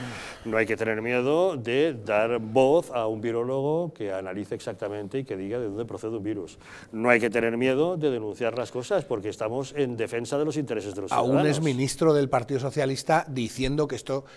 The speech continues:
Speaker 2: que este Partido Socialista es una vergüenza, y como dijo, y que a él no le va a dar clase nadie de lo que es ser un trabajador, evidentemente.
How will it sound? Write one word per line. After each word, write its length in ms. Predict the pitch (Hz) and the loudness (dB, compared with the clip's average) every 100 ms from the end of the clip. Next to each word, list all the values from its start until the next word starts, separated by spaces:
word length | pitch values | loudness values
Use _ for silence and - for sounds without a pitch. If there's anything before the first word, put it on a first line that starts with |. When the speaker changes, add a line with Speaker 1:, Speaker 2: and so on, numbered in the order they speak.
| - | -4
Speaker 2:
que 100 | - | 2
este 180 | 151 165 139 | 4 6 4
Partido 220 | 127 139 | 2 0
Socialista 400 | 135 131 120 143 | -2 0 0 -2
es 80 | 131 | -2
una 160 | 135 | 2
vergüenza, 580 | 120 107 131 147 - 175 - - - _ | 4 6 4 4 0 -2 -4 -18 -20 _
y 360 | 151 131 120 | 4 4 4
como 260 | 107 117 110 | 0 0 4
dijo, 460 | 147 - 185 - - | 4 6 4 4 0
y 140 | 127 | -4
que 200 | - 120 | 0 2
a 140 | 120 | 4
él 140 | 120 131 | 2 4
no 100 | 139 | 4
le 100 | 147 | 8
va 100 | 131 | 8
a 120 | 120 | 8
dar 140 | 117 | 4
clase 280 | - 120 117 | 2 -4 -2
nadie 440 | 120 127 120 113 - - - | 2 4 4 0 -4 -18 0
de 100 | 135 | 4
lo 120 | 127 | 4
que 80 | 120 | 2
es 40 | 120 | 0
ser 140 | 123 | -2
un 100 | 117 | 0
trabajador, 580 | 113 110 107 113 185 143 | 2 2 2 4 4 4
evidentemente. 840 | 117 113 113 113 156 190 107 | 2 2 0 -2 -2 -2 -4